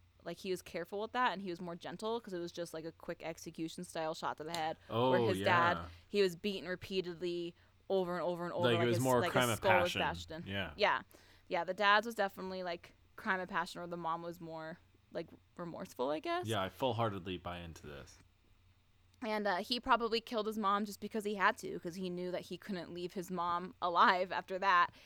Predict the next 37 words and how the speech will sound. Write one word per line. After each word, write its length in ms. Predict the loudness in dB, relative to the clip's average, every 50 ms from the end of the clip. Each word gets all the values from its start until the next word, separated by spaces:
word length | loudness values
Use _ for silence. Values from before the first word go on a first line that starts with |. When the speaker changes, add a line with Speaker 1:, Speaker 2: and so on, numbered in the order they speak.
| -20 -12 -4
Speaker 2:
Well, 120 | 0 4 6
and 80 | 6 6
Speaker 1:
And 40 | 6 6
Speaker 2:
she 60 | 8
Speaker 1:
then 240 | 8 8 8 6 6
Speaker 2:
supported 320 | 6 4 4 4 2 -2
all 140 | -2 -2 -4
of 60 | -4
that, 260 | -6 -6 -6 -8 -8 -10
like, 360 | -10 -10 -10 -10 -12 _ -20 -20 -10 -2
Speaker 1:
Yeah. 340 | 2 4 4 4 4 0 -2 -4 -2
Speaker 2:
at 160 | 2 2 2
least 140 | 4 4 6 6
Speaker 1:
And 40 | 6
then 80 | 8
Speaker 2:
by, 60 | 8 8 6
Speaker 1:
after 120 | 6 4 2
Speaker 2:
like, 240 | 2 0 0 -2 -6 -14 -20 -20 -18 -12
you 100 | -10 -8
know, 280 | -8 -6 -6 -8 -8 -6 -6
omission 540 | -4 -4 -4 -4 -6 -6 -8 -8 -8 -10 -10
or, 80 | -10
like, 260 | -10 -12 -12 -12 -14 -16 -18
yeah. 240 | -14 -12 -12 -12 -12 -14 -18 _ _ _ _ -20 _ _ _ _ _ _ -8
Speaker 1:
And 140 | -4 0 2
then 60 | 4
after 260 | 2 2 2 0 0
that, 300 | 4 6 6 6 6 4
he 580 | 2 -2 -6 -8 -6 -6 -4 -4 -4 -6 -6 -6
went 240 | -4 0 0 2 2
off 260 | 2 2 0 0 -2 -2
by 120 | -2 -2
himself 560 | -2 -4 -4 -2 0 0 0 0 -2 -8 -18 _ _
in 160 | -10 -10 -10 -8
some 360 | -6 -6 -6 -6 -6 -8 -10
secluded 400 | -12 -14 -10 -8 -8 -8 -8 -8 -8
area 400 | -6 -4 -4 -2 -4 -4 -4